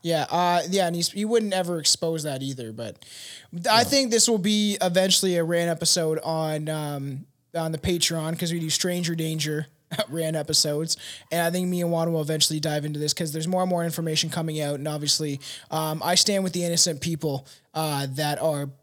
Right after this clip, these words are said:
Speaker 1: pawns in this chess game by the elites is essentially how I put it. But, um, if you know anything about Ukraine, um, it's extremely, extremely corrupt, and there's fucking child sex rings that, uh, happen constantly in that place. It's one of the most, uh, it's one of the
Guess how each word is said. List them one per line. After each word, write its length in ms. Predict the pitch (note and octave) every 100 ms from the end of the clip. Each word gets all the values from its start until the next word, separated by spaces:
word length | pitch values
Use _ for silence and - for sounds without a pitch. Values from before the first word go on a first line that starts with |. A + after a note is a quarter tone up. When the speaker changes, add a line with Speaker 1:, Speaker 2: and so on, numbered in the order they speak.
| -
Speaker 1:
pawns 480 | G3 F#3+ E3+ D#3 D3+
in 140 | D#3+
this 180 | D3+ C3+
chess 260 | - D#3
game 240 | - D3 C#3
by 160 | C#3
the 140 | C#3 B2+
elites 460 | B2+ C#3 B2 - -
is 140 | C#3+
essentially 440 | C#3 D3+ C3+ - C#3+
how 180 | C#3
I 240 | C3 B2+ B2+
put 240 | - D3+
it. 200 | C3+ C3 - - -
But, 180 | D3+ D3+
um, 340 | C#3+ C#3+ C#3+ C3+ _ - -
if 100 | E3
you 180 | G#3+ B3
know 160 | B3 B3
anything 260 | B3 B3
about 160 | A#3 A3
Ukraine, 600 | G#3 G3 G#3+ G#3+ F#3+ E3+ - - - -
um, 240 | E3 E3
it's 160 | F3 - - _ _ -
extremely, 560 | F3+ - G#3+ G3+ F#3+ E3+
extremely 380 | - F#3 F3 D#3+
corrupt, 380 | - E3 D3
and 80 | D#3
there's 120 | D3 C#3+
fucking 320 | - D#3 D#3
child 280 | - D3+ C#3+
sex 260 | D3+ C#3 C#3
rings 320 | C3+ C3 -
that, 180 | C#3+ C3
uh, 180 | B2+ B2
happen 360 | C#3 - C3
constantly 500 | B2+ C#3+ C#3 C3+ B2
in 80 | B2+
that 180 | B2+ B2
place. 260 | C#3 B2 C3+
It's 120 | C3+
one 140 | E3
of 40 | D#3+
the 60 | D#3
most, 380 | D#3 D#3 - - - - - -
uh, 240 | D#3+ D#3 D3+
it's 100 | F3
one 120 |
of 40 |
the 80 | A#3